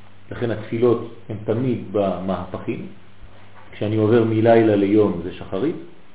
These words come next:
כשאני עובר מיום ללילה זה ערבית, וכשאני עובר מהזמן שהשמש עולה לזמן שהיא מתחילה לרדת,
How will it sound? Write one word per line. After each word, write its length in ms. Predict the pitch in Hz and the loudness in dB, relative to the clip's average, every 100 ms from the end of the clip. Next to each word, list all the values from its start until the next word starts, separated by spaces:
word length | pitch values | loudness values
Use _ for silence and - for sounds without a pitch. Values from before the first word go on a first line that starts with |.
| - - - - - | -18 -18 -18 -18 -18
כשאני 280 | - 110 107 | -8 -4 0
עובר 300 | 113 107 120 | 2 6 6
מיום 500 | 110 113 120 113 98 | 4 4 6 6 2
ללילה 460 | 98 101 104 104 92 87 | 2 4 6 6 2 0
זה 180 | 95 95 - - - - - | 0 0 -2 -10 -18 -16 -10
ערבית, 420 | 82 95 180 - - - - - - - - 107 | -6 -2 -2 -2 -14 -18 -18 -18 -18 -18 -14 -10
וכשאני 680 | 104 117 110 123 123 117 - | -6 -2 -2 0 0 0 0
עובר 340 | 113 127 120 117 | 2 4 4 2
מהזמן 640 | 110 107 104 95 120 120 | 0 2 0 -2 0 -2
שהשמש 600 | - 104 - 117 104 - | 0 -2 0 -2 -2 -2
עולה 380 | 110 120 123 - - - - - | 4 8 8 6 -2 -14 -14 -8
לזמן 340 | 98 117 113 | -4 0 0
שהיא 340 | 107 113 107 101 | 0 0 0 -2
מתחילה 280 | 98 117 | 2 6
לרדת, 480 | 110 107 208 143 139 | 6 8 6 6 4